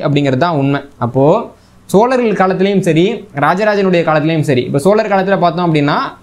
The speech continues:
முழு தானமா அவங்க நிலம் கொடுக்கல. ராஜராஜ சோழன் ஒரு எட்டு வருஷ உரிமையா கூட எந்த பிராமணர்களுக்கும் நிலத்தை கொடுக்கல அப்படிங்கிறத தான் பார்க்குறோம். ஆனா இப்போ பார்த்தீங்க அப்படின்னா சோழர் காலத்துக்கு பின்னாடி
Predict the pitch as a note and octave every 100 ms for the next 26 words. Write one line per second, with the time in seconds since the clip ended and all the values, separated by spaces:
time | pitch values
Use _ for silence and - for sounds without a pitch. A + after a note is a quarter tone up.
0 | _ - D3+ F#3+ C4 B3 G3+ F#3+ F#3+ A3+
1 | A3+ F3+ D#3+ F#3 F3 D3+ E3 G3+ B3+ -
2 | - _ _ - D#3 G#3+ C4 B3+ A3+ G#3
3 | A3+ C4 F#3 E3+ F3 C#4+ C#4 B3 A3+ A#3
4 | B3+ B3+ A#3 A3+ C4+ A3+ G#3 G#3 G#3 G3+
5 | F#3 F3 A#3 F#3 F3 F3+ F3+ F3 F3+ E3+
6 | D3+ C#3+ E3 C#3+ C3 A#2+ - - - C3+
7 | C3+ B3 F4 - - - E3 F3 A3 B3
8 | A#3+ G3+ E3+ B3+ A3+ A3 A#3+ A3+ G3+ F#3
9 | F#3 G3 A3 B3